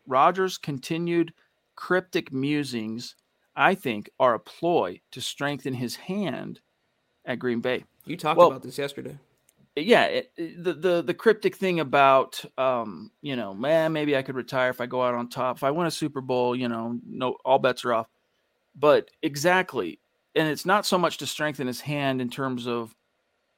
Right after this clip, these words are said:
Speaker 1: you know, getting another contract from Green Bay.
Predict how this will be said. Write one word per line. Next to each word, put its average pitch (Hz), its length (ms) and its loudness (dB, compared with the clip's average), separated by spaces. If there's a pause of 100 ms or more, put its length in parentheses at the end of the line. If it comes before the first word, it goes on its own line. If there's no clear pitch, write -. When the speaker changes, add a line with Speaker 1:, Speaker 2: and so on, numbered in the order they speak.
(720)
Speaker 1:
you 135 160 -4
know, - 240 -10 (120)
getting 147 220 0
another 127 300 0
contract 143 800 0
from 123 300 -2
Green 123 200 -2
Bay. 113 80 -12